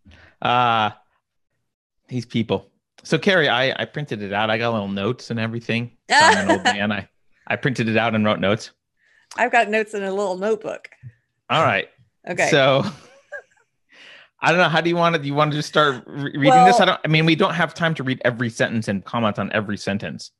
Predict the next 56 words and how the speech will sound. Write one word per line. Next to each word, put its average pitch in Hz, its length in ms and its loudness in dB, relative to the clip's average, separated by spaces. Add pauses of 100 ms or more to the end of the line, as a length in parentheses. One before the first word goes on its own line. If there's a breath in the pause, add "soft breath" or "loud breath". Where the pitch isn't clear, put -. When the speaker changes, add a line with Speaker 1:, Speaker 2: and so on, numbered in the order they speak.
(200)
Speaker 2:
Right. 233 340 2
I 247 80 -2
think 330 180 -8
we 381 80 2
should 359 240 -6
put 269 180 -4
it 262 80 -2
up 233 160 0
on 220 80 -6
the 190 100 -6
screen 202 380 -6
for 233 120 -8
a 233 40 -2
little 240 180 -2
bit 262 220 -2
and 190 140 -4
go 196 200 2
through 196 300 -6
some 196 180 -4
of 202 100 -4
it. 233 180 0
But 190 120 4
I, 196 300 2
uh, 180 340 2
I 208 100 2
just 226 200 -8
wanted 247 100 -6
to 233 60 -6
say 202 160 -4
one 196 100 -4
other 196 120 -4
thing. 170 240 -8 (320 loud breath)
Because 330 480 -2
this 320 180 -6
is 233 100 -8
one 208 120 -2
of 190 60 -2
the 185 60 -2
foundational 180 680 -4
beliefs 160 420 -6
of 175 140 -8
S 160 160 -6
J 170 120 -8
W 165 240 -4
ideology, 175 600 -4 (340 soft breath)
this 220 440 -2
text, - 720 -6
this 202 180 -2
experiential 208 540 -4
paper 185 320 -8
of 214 80 -8
hers, 240 280 -8
this 254 200 -8
is 247 180 -8
like 220 220 -4 (1120)
a, 190 180 0